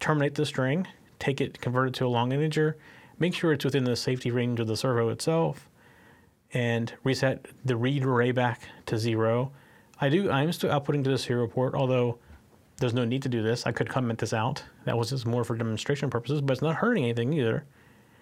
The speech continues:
And then I set the servo, and then I delay. So there has not been one change to this code from then. So this X B shield is actually simulating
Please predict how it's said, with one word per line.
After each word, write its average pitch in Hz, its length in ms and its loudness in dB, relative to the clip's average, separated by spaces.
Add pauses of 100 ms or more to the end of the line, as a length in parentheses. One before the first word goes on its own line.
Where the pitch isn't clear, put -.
(340)
And 175 100 2
then 185 80 4
I 196 80 2
set 139 220 -2
the 139 80 0
servo, 131 580 0
and 123 160 0
then 120 100 0
I 117 60 2
delay. 123 380 0 (280)
So 139 440 0 (580)
there 151 220 4
has 180 120 4
not 165 200 2
been 151 180 2
one 156 220 2
change 135 340 -2
to - 80 -4
this 131 180 -2
code 117 320 0 (120)
from 113 240 -4
then. 143 240 0 (800)
So 143 340 2
this 147 360 0 (140)
X - 240 -2
B 139 260 -2
shield 113 520 -2 (260)
is 123 140 -2
actually 185 400 0
simulating 135 640 0